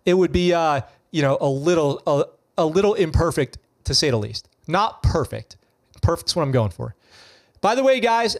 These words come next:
this is the moment where I'm gonna ask you to like the video so we can get maybe thirty likes on this video would be great.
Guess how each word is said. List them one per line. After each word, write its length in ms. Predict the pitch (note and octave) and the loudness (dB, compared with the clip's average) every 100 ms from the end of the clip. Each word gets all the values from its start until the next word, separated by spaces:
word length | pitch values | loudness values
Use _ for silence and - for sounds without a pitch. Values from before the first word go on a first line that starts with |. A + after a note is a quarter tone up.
| - | -12
this 300 | D#3 C#3 A#3 | -2 0 2
is 100 | C4 | 0
the 80 | G3 | 0
moment 300 | A3+ B3 B3 | 0 2 2
where 100 | A3+ | 2
I'm 80 | F#3+ | 0
gonna 140 | F#3+ | 0
ask 240 | F3+ F3+ - | 0 0 0
you 40 | |
to 60 | D#3+ | 0
like 340 | C3+ D3+ F3 | 2 0 -2
the 120 | D#3 | -2
video 380 | C3+ D#3 G3 A3+ | 0 0 0 2
so 140 | A3+ D#3 | 2 0
we 80 | D3 | -2
can 100 | D3 | -2
get 180 | - | -2
maybe 240 | D#3+ D#3+ C3+ | -2 -4 -4
thirty 440 | - - F3+ F#3 | -6 -2 0 0
likes 340 | E3 E3+ G3+ - | 0 0 0 -2
on 120 | G3 | -2
this 120 | G3+ | -2
video 300 | F#3+ G#3 G#3+ | 0 0 2
would 160 | G#3 G3+ | 0 0
be 80 | |
great. 360 | F#3 D3+ G#3 A#3 | -2 0 0 -4